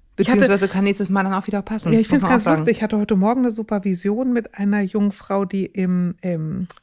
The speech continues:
Speaker 1: im Jugendamt arbeitet.
Speaker 2: Mhm.
Speaker 1: Und es ging um eine schwierige Familie und die sagt dann, „Oh Gott, und die erfahrenen Kolleginnen, die können das alle viel besser als ich.“ Und dann sagt die aber auch, „Ja, aber die sind erfahren, weil sie sich so viel mit Dreck bekleckert haben.“ Erfahrung kommt <laughs> ja nicht daher,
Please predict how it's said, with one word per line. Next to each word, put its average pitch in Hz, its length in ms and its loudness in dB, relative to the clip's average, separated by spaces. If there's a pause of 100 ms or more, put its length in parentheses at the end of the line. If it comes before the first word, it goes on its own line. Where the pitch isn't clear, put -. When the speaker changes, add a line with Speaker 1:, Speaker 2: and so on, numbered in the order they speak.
(120)
Speaker 1:
im 190 140 2
Jugendamt 208 540 -2
arbeitet. 170 720 -8
Speaker 2:
Mhm. 180 340 -2 (640)
Speaker 1:
Und 185 60 -6
es - 80 -10
ging 208 180 4
um 185 60 4
eine 180 100 6
schwierige 214 400 -2
Familie 208 600 2
und 202 180 -2
die 208 60 -2
sagt 202 260 -4
dann, 208 160 2
„Oh - 20 -14
Gott, - 200 -2
und 196 120 0
die 214 40 0
erfahrenen 226 540 0
Kolleginnen, 220 500 2
die 208 100 -2
können 226 200 0
das 208 120 -2
alle 220 180 -2
viel 220 220 -4
besser 247 340 -8
als - 220 -10
ich.“ 220 340 -10
Und 202 140 -4
dann 214 60 -6
sagt - 240 -14
die 233 80 -6
aber 220 120 -8
auch, - 140 -8 (120)
„Ja, 226 320 -2
aber 208 180 -4
die 202 140 -4
sind 220 360 0
erfahren, 175 680 -4 (200)
weil 196 160 2
sie 196 220 -10
sich 185 180 -2
so 175 140 -2
viel - 160 -6
mit 180 240 0
Dreck 285 160 -6
bekleckert - 580 -8
haben.“ 180 240 -6 (420)
Erfahrung 185 520 -2
kommt - 340 0
<laughs> - 40 -14
ja 185 100 2 (120)
nicht - 300 -2
daher, 220 340 2